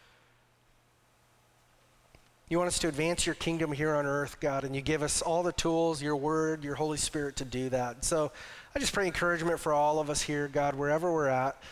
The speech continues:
that you would fill us, Holy Spirit, you would revive us with a desire for you, a desire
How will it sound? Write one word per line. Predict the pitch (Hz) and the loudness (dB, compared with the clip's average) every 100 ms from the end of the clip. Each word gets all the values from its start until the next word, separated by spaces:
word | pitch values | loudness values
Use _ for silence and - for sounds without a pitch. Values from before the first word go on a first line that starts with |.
| - - - | -20 -20 -4
that | 151 143 | 0 0
you | 160 | 2
would | 156 | 0
fill | - - - 190 170 | -2 -8 0 2 2
us, | 123 - | 2 -2
Holy | - 156 139 | -2 -2 -2
Spirit, | - - 156 160 | -4 0 2 2
you | 147 | 0
would | 139 | -2
revive | 135 131 139 147 180 | 0 0 2 4 2
us | 185 185 - | 2 0 -2
with | 165 127 | -4 -6
a | |
desire | 117 120 135 160 202 196 | -4 0 2 4 4 2
for | - | 0
you, | 185 175 175 170 - - - - | 0 2 2 -2 -8 -20 -16 -10
a | |
desire | 127 127 135 143 175 180 180 | -4 0 2 4 4 4 2